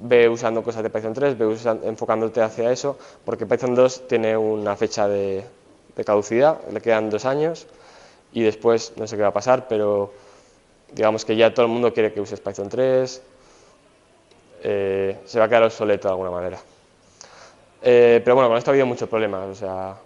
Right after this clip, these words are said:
hasta hace poco, o sea, las distribuciones, muchas todavía,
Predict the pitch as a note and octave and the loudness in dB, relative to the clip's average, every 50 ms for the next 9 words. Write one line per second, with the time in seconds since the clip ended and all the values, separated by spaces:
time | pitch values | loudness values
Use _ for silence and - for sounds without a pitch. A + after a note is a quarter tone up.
0 | _ _ _ _ - G#2 - - A2 G#2+ G#2+ - A#2+ A#2 A2+ A2+ A2+ A2+ A2+ A2 | _ _ _ _ -16 -16 -10 -4 -4 -4 -2 2 4 6 6 8 8 6 6 4
1 | A2 A2 A2 A2+ A#2+ A#2+ - A#2 B2+ A#2 A2 A#2 A#2 A#2 A2+ - B2+ C3 A#2+ A#2+ | 2 0 2 2 0 0 0 0 0 2 4 4 2 2 0 -2 -4 -4 -2 0
2 | D3 D3+ D3+ D3+ D3 D3 - - B2 B2 B2 B2 - C3 B2 - B2 A2+ A2 A2+ | 0 2 2 2 0 0 -4 -10 -8 -6 -6 -2 -2 -2 -2 0 0 0 2 2
3 | A2+ A2 A2 A2 F#2+ | 4 4 2 2 0